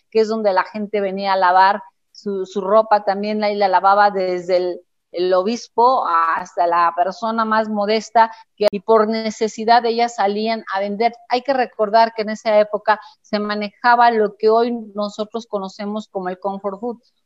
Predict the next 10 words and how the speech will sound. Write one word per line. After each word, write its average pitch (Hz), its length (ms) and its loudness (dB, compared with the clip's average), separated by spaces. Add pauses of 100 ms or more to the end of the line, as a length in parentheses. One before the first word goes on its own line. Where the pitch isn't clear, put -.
o 214 160 4
el 226 140 0
traspatio, 202 720 2
¿no? 202 220 -4
Ellas 226 400 0 (260)
sembraban 220 640 4
su 220 140 -10
tomate, 202 460 -6
su 202 140 -16
jitomate, 196 880 -8